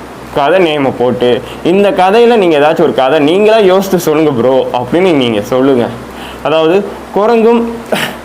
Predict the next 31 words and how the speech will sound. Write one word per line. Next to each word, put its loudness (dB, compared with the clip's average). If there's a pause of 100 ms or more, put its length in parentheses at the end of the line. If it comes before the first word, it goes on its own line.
(440)
யானையும் 0
வச்சு 0
ஏதாச்சும் 2
ஒரு 0
கதை 0 (260)
சொல்லுங்க 0
ப்ரோ, 0 (380)
இல்ல 2
இப்படி -2
ஒரு 2
ஏழை 2
மனுஷன் 2
இந்த 2
மாதிரி 0
கதை 0
சொல்றீங்களா, 0
அதே 0
மாதிரி 2
இன்னொரு 2
டாபிக்ல 0
பேசுங்க 0
ப்ரோ 0
அப்படின்னு 0
சொல்லிட்டு 0
எனக்கு -2
கமெண்ட்ல 0
பண்ணுங்க. -2
நான் -4
அந்த -2
அளவுக்கு -2
கமெண்ட் -2